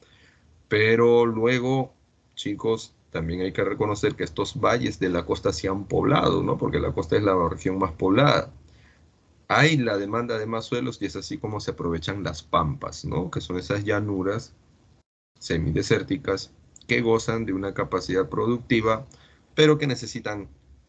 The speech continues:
irrigación, ¿no? Entonces, así se va incrementando la frontera agrícola en nuestra región. Genera divisas. Ah, profe, entonces,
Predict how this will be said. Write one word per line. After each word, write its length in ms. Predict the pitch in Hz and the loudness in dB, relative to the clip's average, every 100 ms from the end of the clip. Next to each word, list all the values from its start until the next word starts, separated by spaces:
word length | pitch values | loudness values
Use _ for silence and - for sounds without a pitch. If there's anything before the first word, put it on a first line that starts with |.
| _ - | _ 2
irrigación, 880 | 139 117 90 82 - 85 76 82 | 4 4 -2 -4 -8 -10 -12 -6
¿no? 160 | 107 160 | -2 0
Entonces, 600 | 123 - 110 113 104 - | -2 -4 -4 -4 -8 -8
así 340 | 98 95 139 151 | -8 0 2 2
se 200 | 104 107 | 0 0
va 380 | 110 123 135 - - _ _ _ - | 4 4 2 -2 -18 _ _ _ 0
incrementando 1120 | 139 135 139 135 113 101 107 107 107 123 127 - _ _ | 2 4 4 2 0 -4 -6 -4 -2 -2 -4 -12 _ _
la 240 | 110 110 107 | -6 -4 -4
frontera 540 | - 90 85 92 95 | -4 -8 -4 -2 0
agrícola 720 | 92 92 87 98 92 98 98 - | 0 -2 -4 -2 0 0 -4 -4
en 400 | 85 87 87 78 - | -4 -2 -4 -8 -6
nuestra 480 | 80 78 - 80 - | -4 -4 -6 -8 -6
región. 420 | - - - - - - - - - - - - - - | -8 -6 -6 -8 -14 -18 -20 -20 -20 -20 -20 -20 -20 -8
Genera 500 | - 123 147 156 151 | 2 6 8 8 6
divisas. 800 | 127 113 147 127 - - - - - | 4 2 2 0 -4 -8 -8 -12 -6
Ah, 280 | 101 107 92 | -2 0 -2
profe, 360 | 90 104 98 80 | -4 -6 -6 -8
entonces, 560 | 78 90 95 98 - | -8 -8 -6 -6 -8